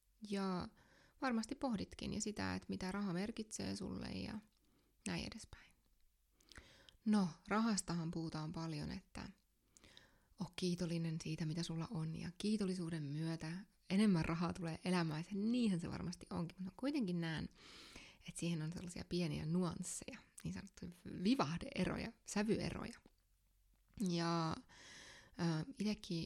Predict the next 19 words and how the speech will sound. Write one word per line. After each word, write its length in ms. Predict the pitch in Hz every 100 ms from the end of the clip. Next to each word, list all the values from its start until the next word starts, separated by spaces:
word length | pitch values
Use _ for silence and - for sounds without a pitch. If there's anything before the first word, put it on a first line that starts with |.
| -
opiskellut 580 | 190 214 196 165 165 170
viime 220 | 175 165
aikoina 480 | 143 165 - 156 160
myös 280 | 156 180 -
syventynyt 460 | 196 165 165 170
paljon 300 | 170 156 156 175
human 280 | 175 170 180
designiin, 640 | 180 180 185 175 170 165
jos 160 | 185 -
oot 100 | -
kuullut 320 | - 190 190
siitä, 300 | - - -
niin 240 | - - - - - - -
varsinkin 300 | 202 262 208
sitä 160 | - 185
kautta 340 | 175 170 170
vielä 340 | - 76 - -
saanut 280 | 180 165 170
lisäoivallusta, 840 | 185 185 170 170 175 185 -